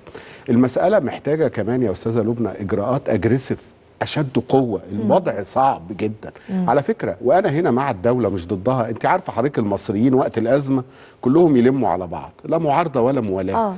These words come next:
Speaker 1: في النهاية احنا حاجة واحدة وبنمر بأزمة واحدة.
Speaker 2: بس
Speaker 1: ودي
Speaker 2: إجراءات أشد قوة إيه؟
Speaker 1: ودي
Speaker 2: في، في
Speaker 1: لحظة
Speaker 2: السوق ولا مع، يعني
Speaker 1: دي، دي في كله.
Speaker 2: اشرحها لي.
Speaker 1: بصي حضرتك،
Speaker 2: اتفضل.
Speaker 1: احنا في لحظة وطنية خالصة،
Speaker 2: مم.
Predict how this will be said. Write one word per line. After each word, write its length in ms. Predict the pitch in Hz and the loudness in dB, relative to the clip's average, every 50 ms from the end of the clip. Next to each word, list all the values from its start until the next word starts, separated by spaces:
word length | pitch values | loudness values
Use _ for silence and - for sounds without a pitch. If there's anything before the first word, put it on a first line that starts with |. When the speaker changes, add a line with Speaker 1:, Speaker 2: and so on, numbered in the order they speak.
| - - | -10 -6
Speaker 1:
في 80 | - | -2
النهاية 300 | 127 120 120 127 160 185 | 0 2 4 4 4 4
احنا 200 | 175 - - - | 2 2 -2 -8
حاجة 260 | - - 127 127 120 110 | -6 -4 -2 0 2 2
واحدة 280 | 120 127 - - 117 | 0 0 -2 -4 -4
وبنمر 460 | 107 98 92 98 95 113 127 135 127 | -4 -4 -4 -4 -2 -2 0 0 0
بأزمة 420 | 113 107 117 120 120 117 110 104 117 | 0 0 0 -2 -2 -2 -2 -2 -2
واحدة. 280 | 143 143 - 139 143 - - - - - | -4 -4 -6 -10 -10 -12 -12 -12 -8 -6
Speaker 2:
بس 160 | 226 226 - | -6 -4 0
Speaker 1:
ودي 100 | 208 220 | 0 0
Speaker 2:
إجراءات 340 | 240 208 - - - 285 302 | 2 2 0 0 0 -2 -6
أشد 340 | - - 202 - 226 190 175 | -8 -8 -6 -6 -6 -6 -6
قوة 300 | 190 - - 220 202 196 - - | -8 -8 -8 -6 -6 -6 -6 -6
إيه؟ 80 | - 127 - | -8 -8 -4
Speaker 1:
ودي 140 | - - 117 | -2 0 2
Speaker 2:
في، 100 | 202 180 | 2 4
في 40 | |
Speaker 1:
لحظة 240 | 190 190 196 - 175 | 4 2 2 0 -2
Speaker 2:
السوق 360 | 151 151 285 311 330 294 - | -2 2 4 4 4 4 4
ولا 260 | 202 214 208 208 196 190 | 2 2 2 2 2 0
مع، 220 | 190 180 180 180 185 180 | 0 -2 -2 -2 -4 -4
يعني 260 | - 160 165 170 165 220 | -4 -4 -4 -4 -4 -4
Speaker 1:
دي، 120 | 240 277 - - | -4 -6 -6 -8
دي 100 | - - - - - | -12 -12 -12 -8 -6
في 80 | - | -2
كله. 240 | - - 165 139 101 | 2 4 4 4 2
Speaker 2:
اشرحها 380 | 87 - - 180 - - 190 156 127 | 0 -6 -10 -10 -8 -6 -4 -2 -2
لي. 60 | 135 | -2
Speaker 1:
بصي 180 | 135 - - | -4 -4 -6
حضرتك، 340 | 104 - 95 95 95 101 92 | -6 -4 -4 -4 -4 -4 -6
Speaker 2:
اتفضل. 180 | - - - 131 | -4 -2 -2 -2
Speaker 1:
احنا 240 | 123 - 143 123 104 | -2 -2 -2 -4 -4
في 180 | - 101 101 | -4 -4 -4
لحظة 360 | 104 123 127 - 107 98 104 | -2 -2 -4 -4 -4 -2 0
وطنية 500 | 95 98 101 - 101 98 101 110 110 107 | 0 0 -2 -2 -4 -4 -2 0 0 0
خالصة، 480 | 101 - - - 85 80 - - - - - | -2 -4 -6 -8 -8 -8 -10 -14 -12 -6 -2
Speaker 2:
مم. 140 | 190 190 | 0 0